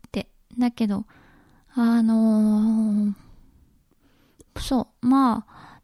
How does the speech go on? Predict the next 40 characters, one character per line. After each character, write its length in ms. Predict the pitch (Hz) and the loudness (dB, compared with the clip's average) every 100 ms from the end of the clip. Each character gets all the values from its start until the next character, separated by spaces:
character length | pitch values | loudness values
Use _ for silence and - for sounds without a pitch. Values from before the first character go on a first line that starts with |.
| - | -12
自 140 | 285 | -8
分 240 | 311 320 320 | -6 -4 -2
が 300 | 311 302 - - _ _ _ _ _ _ _ | -2 -4 -8 -20 _ _ _ _ _ _ _
今 240 | 285 277 | 0 0
喋 360 | 226 240 226 262 | 0 0 0 0
り 100 | 277 | -2
た 160 | 294 269 | -4 -6
い 60 | |
こ 140 | 233 214 | -6 -10
と 140 | 185 | -10
が 160 | 190 226 | -6 -2
あ 80 | 226 | -2
る 140 | - | -4
と 140 | 202 | -10
き 240 | 196 - 240 | -12 -8 -4
に 260 | 254 269 - _ _ _ _ | -2 -4 -10 _ _ _ _
喋 400 | - 240 226 233 | -10 -6 -2 -2
る 120 | 208 196 | -2 -4
し、 380 | - 285 269 - | -6 -6 -6 -6
あ 120 | - 254 | -6 -4
と、 280 | 254 240 - - - - - _ - | -4 -6 -10 -20 -20 -20 -20 _ -2
え 260 | 254 254 | 0 2
ー 40 | 247 | 0
と、 300 | - 240 240 | -4 -4 -4
ゲ 180 | 277 311 | -6 -10
ス 80 | |
ト 140 | - 247 | -2 0
の 140 | 240 | 0
方 760 | 240 233 - 220 226 220 214 220 - _ | -2 -8 -4 -2 0 -2 -4 -6 -14 _
に 260 | 277 302 269 _ _ - | -4 -4 -4 _ _ -20
来 100 | - | -8
て 140 | 220 | -6
い 60 | 214 | -2
た 140 | 214 | -2
だ 160 | 220 220 | 0 -2
い 80 | |
た 120 | 220 226 | -4 -6
と 180 | 233 | -6
き 180 | 226 - | -8 -2
に、 260 | 247 320 | -2 -2